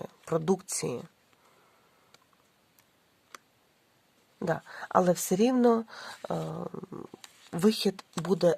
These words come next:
знайдено однозначно. Да. По договорам різним вихід буде знайдено. І, а ну-ка, чи буде, е,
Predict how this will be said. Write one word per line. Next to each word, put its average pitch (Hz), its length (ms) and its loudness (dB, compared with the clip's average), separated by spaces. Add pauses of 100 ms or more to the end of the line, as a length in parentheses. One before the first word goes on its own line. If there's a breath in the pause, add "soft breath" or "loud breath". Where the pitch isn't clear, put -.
знайдено 147 1000 -2 (180)
однозначно. 151 1040 -4 (2250)
Да. 156 220 -6 (540 loud breath)
По 160 280 4
договорам 160 800 4
різним 180 640 2 (800 loud breath)
вихід 185 380 2
буде 160 340 -2
знайдено. 139 600 -8 (720 loud breath)
І, 160 760 0 (640)
а 156 100 -4
ну-ка, 156 440 -8 (480 loud breath)
чи - 200 -2
буде, 180 720 4 (600 loud breath)
е, 156 120 -4